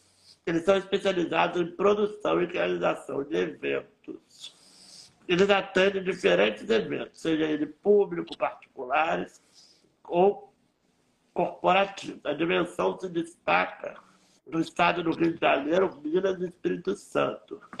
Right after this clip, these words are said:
E agora, essa semana, vai ter a exposição de Pádua, que vai,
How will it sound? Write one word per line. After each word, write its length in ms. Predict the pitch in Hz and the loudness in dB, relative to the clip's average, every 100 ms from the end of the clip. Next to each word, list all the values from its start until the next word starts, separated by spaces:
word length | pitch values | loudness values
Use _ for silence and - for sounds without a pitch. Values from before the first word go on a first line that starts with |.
| - - - _ _ | -16 -16 -20 _ _
E 140 | - 202 | 2 4
agora, 560 | 220 196 160 175 208 | 4 0 2 4 4
essa 260 | 208 208 185 | 2 -4 -8
semana, 580 | 185 185 160 156 160 180 | -8 -8 -6 -4 -2 -2
vai 180 | 175 175 | -2 -2
ter 220 | - 165 | -4 -4
a 40 | 160 | -4
exposição 680 | 160 - 156 156 - 143 | -6 -8 -6 -6 -8 -8
de 80 | 143 | -8
Pádua, 760 | - - 143 143 151 170 202 - _ _ - _ _ _ _ _ - | -10 -2 -2 -2 -4 -4 -6 -8 _ _ -20 _ _ _ _ _ -6
que 60 | 165 | 0
vai, 280 | 160 175 | 2 0